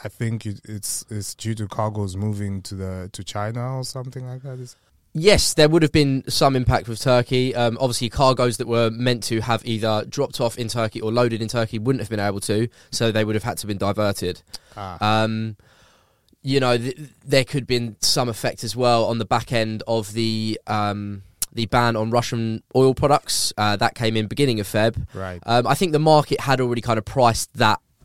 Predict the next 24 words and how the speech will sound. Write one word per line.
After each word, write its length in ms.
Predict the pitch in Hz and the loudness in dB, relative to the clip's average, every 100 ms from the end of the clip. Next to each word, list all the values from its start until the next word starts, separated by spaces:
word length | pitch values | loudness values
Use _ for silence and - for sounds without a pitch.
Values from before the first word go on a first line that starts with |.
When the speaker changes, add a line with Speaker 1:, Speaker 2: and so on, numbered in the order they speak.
| - | -2
Speaker 2:
ban 300 | 113 110 104 - | 0 2 -2 -4
in. 400 | 113 104 110 113 _ - _ _ - | -4 -4 -6 -10 _ -20 _ _ -2
Um, 520 | 104 104 101 104 101 - _ | 0 2 -2 -4 -10 -14 _
but, 280 | 139 117 - _ - - 135 | 6 6 2 _ -20 -14 -4
you 140 | 123 | -2
know, 300 | 110 110 107 - _ _ | 0 0 -2 -10 _ _
any 220 | 127 120 | 2 2
cargoes 460 | 131 123 113 110 98 | 2 0 2 -2 -4
that 100 | 107 | -4
were 240 | 123 127 | 2 2
meant 200 | 113 107 | 2 -4
for 100 | - | -8
Europe, 420 | 107 107 110 113 | -4 -2 -2 -2
as 80 | 110 | -4
soon 200 | - 131 | -2 -2
as 100 | 107 | -2
that 180 | 113 - _ _ _ _ _ - _ | -2 -4 _ _ _ _ _ -20 _
product, 480 | - 120 98 - - | 0 2 0 -6 0
um, 260 | 113 110 107 | 0 0 -2
that 160 | 98 | -4
product 260 | - 127 78 | 0 0 0
ban 240 | 113 107 | 0 0
came 320 | 101 120 113 120 | -4 -2 0 0
in, 300 | 110 143 | 0 -4